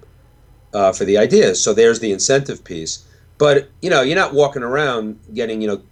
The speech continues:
for fifty bucks, you're not gonna put ideas in. But what happened was everybody really felt they had a say in what was going on in the company. And then take it a step further, it didn't have to be big ideas.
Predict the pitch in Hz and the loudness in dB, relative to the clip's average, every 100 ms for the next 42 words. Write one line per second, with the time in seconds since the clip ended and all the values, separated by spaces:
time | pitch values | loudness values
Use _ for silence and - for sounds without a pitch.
0 | _ - 110 123 113 101 87 127 98 - | _ -8 -4 -4 -4 -4 0 2 2 -2
1 | 107 107 104 98 95 - 101 90 117 143 | -6 -4 -4 -8 -10 -8 -4 -2 2 2
2 | 101 85 80 151 190 113 92 - _ _ | 2 -6 0 2 4 2 -2 -10 _ _
3 | - _ - 120 113 139 190 202 120 101 | -20 _ -8 -2 -2 0 -2 -2 -4 -2
4 | 104 113 113 127 110 104 104 101 101 113 | -2 -2 -2 0 0 0 -4 -4 -4 -2
5 | 135 - 90 98 - 110 98 98 110 - | -6 -6 -6 -4 0 0 2 0 0 2
6 | 147 180 113 95 95 107 - 104 98 90 | 2 2 0 -2 -6 -6 -6 -6 -4 -6
7 | 95 113 160 202 147 76 - _ _ _ | -6 -4 -2 0 -4 -8 -16 _ _ _
8 | _ - 110 110 180 226 165 131 123 127 | _ 0 2 4 4 6 4 2 -2 -8
9 | _ - 127 123 113 - 107 - 185 233 | _ -4 -4 -2 -2 0 -2 0 2 2
10 | 151 117 113 _ _ - 143 143 170 196 | 2 0 -4 _ _ -6 -6 -2 -2 0
11 | 165 156 156 175 160 226 247 120 - 80 | 0 -2 -8 0 2 4 2 -2 -6 -16
12 | 78 - | -18 -20